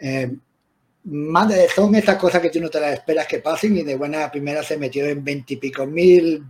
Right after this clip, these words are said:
vistas. Se compartió casi quince o veinte veces.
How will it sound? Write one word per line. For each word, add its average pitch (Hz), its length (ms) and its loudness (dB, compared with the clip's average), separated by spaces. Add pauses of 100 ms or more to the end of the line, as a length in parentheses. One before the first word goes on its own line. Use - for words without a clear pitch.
vistas. 190 540 0 (760)
Se 156 200 2
compartió 180 1000 4
casi 156 420 -2
quince 180 380 0
o 165 40 0
veinte 135 240 -8
veces. 208 460 -4